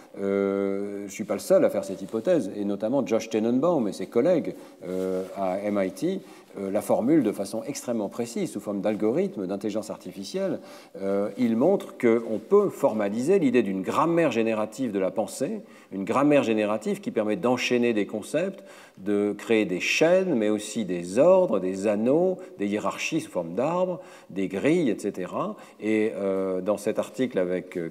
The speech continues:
Kemp, euh, de, qui date déjà d'il y a douze ans, euh,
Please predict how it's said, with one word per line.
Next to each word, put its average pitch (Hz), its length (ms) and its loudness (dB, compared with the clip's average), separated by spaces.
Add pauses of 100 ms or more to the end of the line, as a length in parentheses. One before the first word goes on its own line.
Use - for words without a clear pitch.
Kemp, 185 320 2 (420)
euh, 92 140 -8
de, 90 160 -6 (260)
qui - 80 -12
date 90 180 -4
déjà 92 240 -2
d'il 90 100 -4
y 87 40 -4
a - 20 -4
douze 98 280 -4
ans, 160 200 0 (320)
euh, - 60 -12